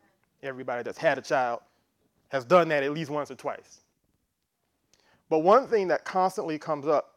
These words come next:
as children grow, as human beings grow, even into adulthood,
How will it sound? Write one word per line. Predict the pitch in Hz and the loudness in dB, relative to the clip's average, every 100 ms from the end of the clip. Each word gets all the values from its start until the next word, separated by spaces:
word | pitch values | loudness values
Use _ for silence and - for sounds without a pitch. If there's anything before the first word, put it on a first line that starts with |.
| _ _ _ - | _ _ _ -6
as | 151 - | -4 0
children | 208 226 165 131 | 4 4 4 -4
grow, | 131 156 - - _ _ _ _ | 0 0 0 -8 _ _ _ _
as | 160 156 | -2 -2
human | - 247 311 247 143 | -6 -6 -4 -4 -6
beings | 120 190 247 131 107 | -6 -4 -4 -6 -12
grow, | 120 135 165 - | -8 -4 -4 -4
even | 135 185 160 | -10 -10 -10
into | 131 156 113 | -10 -10 -10
adulthood, | 104 180 247 110 76 | -4 -4 -4 -10 -16